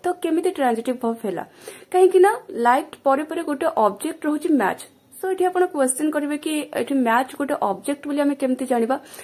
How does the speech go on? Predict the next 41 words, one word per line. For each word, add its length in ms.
ନା, 80
ପ୍ରଶ୍ନ 500
କଲେ 220
ଯଦି 200
କ'ଣ 420
କାହାକୁ 440
ଆସୁଥିବ, 560
ସେଇଟା 320
ହେଇଯିବ 240
ଗୋଟେ 220
object। 460
ଯଦି 180
ଏଠି 140
ଆମେ 140
ପ୍ରଶ୍ନ 420
କରିବା, 260
question 440
କରିବା 320
କି 160
ଆମକୁ 340
କ'ଣ 240
ଭଲ 240
ଲାଗିଲା, 400
ତ 80
ସେଇ 160
କ'ଣରେ, 720
ଆନ୍ସରରେ 400
କ'ଣ 200
ଆସିବ? 380
Match 320
ହିଁ 80
ଆସିବ 260
କି 100
match 400
ଭଲ 180
ଲାଗିଲା, 260
ତ 120
match 380
ହେଇଗଲା 240
ଗୋଟେ 220
object। 420